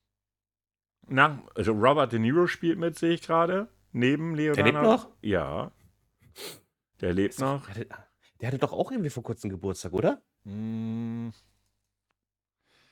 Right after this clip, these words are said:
Speaker 1: Ich guck gerade, siebzehnter August ist er geboren, neunzehnhundertdreiundvierzig.
Speaker 2: Ja, siehst du?
Speaker 1: Ah. Also von daher könnte ein interessanter Film werden, denke ich mal. Alleine De Niro und, äh, DiCaprio, das könnte schon was werden.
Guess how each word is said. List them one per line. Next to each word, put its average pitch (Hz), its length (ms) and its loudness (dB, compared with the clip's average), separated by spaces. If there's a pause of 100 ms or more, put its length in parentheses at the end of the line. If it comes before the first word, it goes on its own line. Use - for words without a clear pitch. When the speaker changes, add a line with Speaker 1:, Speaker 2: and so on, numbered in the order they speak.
(160)
Speaker 1:
Ich - 60 -20
guck 131 160 -2
gerade, 101 320 4
siebzehnter 165 460 2
August 160 340 0
ist 104 100 -4
er 98 80 4
geboren, 85 360 0
neunzehnhundertdreiundvierzig. 104 1080 -2 (720)
Speaker 2:
Ja, 156 120 4 (340)
siehst - 180 -10
du? 202 120 0 (360)
Speaker 1:
Ah. 127 160 0 (1600)
Also 101 200 -2
von 104 160 -6
daher 110 600 2
könnte 170 280 2
ein 160 100 0
interessanter 127 560 -2
Film 87 300 -4
werden, 82 220 -8
denke 85 180 -12
ich 90 100 -16
mal. 87 240 -10
Alleine 104 400 2
De 107 140 0
Niro 120 500 2
und, 104 220 -4
äh, 110 160 -2
DiCaprio, 120 720 -2
das 117 280 -6
könnte 113 240 -6
schon 117 260 -6
was 107 220 -4
werden. - 360 -8